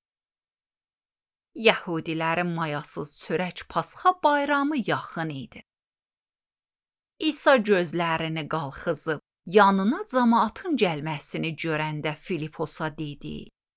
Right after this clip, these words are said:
"Bunların yeməyi üçün hardan çörək alaq?" İsa bu sözü onu imtahan eləmək üçün dedi. Çünki nə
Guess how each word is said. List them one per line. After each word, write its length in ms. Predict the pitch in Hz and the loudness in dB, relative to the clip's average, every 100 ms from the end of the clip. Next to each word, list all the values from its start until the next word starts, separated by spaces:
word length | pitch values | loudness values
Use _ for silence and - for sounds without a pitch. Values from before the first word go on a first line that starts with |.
| _ _ _ _ | _ _ _ _
"Bunların 480 | 359 330 311 302 285 | 4 8 8 8 6
yeməyi 540 | 247 208 180 165 156 - | 6 6 4 2 0 -2
üçün 340 | - - 160 | -4 -6 -6
hardan 500 | - 175 165 165 262 | -2 2 2 2 0
çörək 500 | - 277 190 - - | 0 0 0 0 -2
alaq?" 360 | 139 120 - - _ _ _ _ _ _ _ _ _ _ - | -2 -2 -6 -12 _ _ _ _ _ _ _ _ _ _ -8
İsa 420 | 175 - 311 330 233 | -6 -2 2 2 0
bu 120 | 202 | -4
sözü 540 | - 170 156 160 - - | -2 -2 -2 -2 -4 -2
onu 220 | 156 165 | -2 -4
imtahan 600 | - 160 - 175 170 165 - | -4 -6 -6 -6 -6 -4 -2
eləmək 580 | 175 165 165 165 - | 0 0 -2 -4 -6
üçün 420 | 160 - 160 147 175 | -8 -8 -8 -8 -8
dedi. 360 | 160 - - - _ - | -8 -8 -12 -14 _ -8
Çünki 380 | - 233 196 202 | 0 0 2 0
nə 260 | 220 370 | 2 2